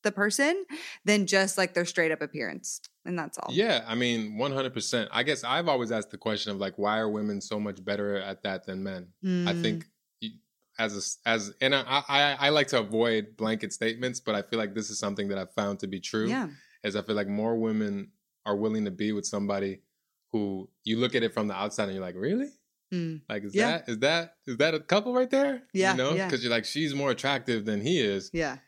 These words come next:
Speaker 2: And, like, do you have an answer for that? Like, why girls are a little bit more prone to that?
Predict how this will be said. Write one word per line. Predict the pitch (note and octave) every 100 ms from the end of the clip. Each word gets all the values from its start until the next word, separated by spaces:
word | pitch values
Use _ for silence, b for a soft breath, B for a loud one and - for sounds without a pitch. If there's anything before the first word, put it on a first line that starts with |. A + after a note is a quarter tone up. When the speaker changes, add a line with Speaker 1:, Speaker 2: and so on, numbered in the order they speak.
| -
Speaker 2:
And, | A#2 A2 G#2 G2+ G2+ _ _
like, | A#2+ A2+
do | G2
you | B2+
have | C#3 D3
an | C#3
answer | A#2+ C#3+ F#3
for | G3+
that? | A3
Like, | C3 G#2
why | A2
girls | G#2+ A#2 A2+
are | G#2+ G#2 G2+ F#2+ _ _ -
a |
little | A2 G#2+
bit | A2
more | G#2+
prone | G#2 A2+ B2
to | C3
that? | D#3 E3